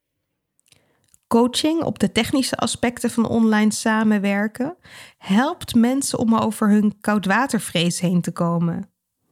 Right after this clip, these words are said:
In veel organisaties bleek de algehele digivaardigheid toch best wel een uitdaging. En terwijl organisaties nog een flinke stap kunnen maken in het benutten van online tools, staat de volgende uitdaging alweer voor de deur:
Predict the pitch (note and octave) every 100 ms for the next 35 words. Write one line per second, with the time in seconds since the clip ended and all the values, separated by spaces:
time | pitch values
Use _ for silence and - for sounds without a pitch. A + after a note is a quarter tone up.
0 | _ _ _ - A#3 - D4+ D#4+ C4 A3+
1 | - G#3+ F3 G#3+ B3+ - - F3+ G#3 A3
2 | - - - C4 B3+ A#3 A3+ A3 F#3+ G#3+
3 | - G3 A#3 C4 C4+ - - G#3+ - _
4 | F#4 D#4+ A3 A3+ - G3+ G#3 G#3+ B3+ C#4
5 | G3+ F3+ F3 - G3 F#3 - _ _ _
6 | _ _ _ _ _ C#4 A3+ B3+ A3 A#3
7 | A#3 - - A#3+ A#3 A3+ - A#3+ D4 C#4
8 | A#3+ G#3+ G#3+ - - B3+ D4 F4 D4 -
9 | - C#4 - A3+ G#3+ G#3 G#3 A3 - -
10 | G3+ F3+ F#3+ G#3+ G#3+ G#3 G3+ G3+ F#3 F3
11 | F#3 C4 A#3+ G#3+ A#3 - - - - -
12 | _ _ - A#3 C4+ C4 B3 - C#4+ E4+
13 | - G#3 F#3 F#3 E3+ F3 F3+ F#3 F#3 F#3
14 | F3 F#3 F3+ D#3+ F3+ F3+ F3 F3 F3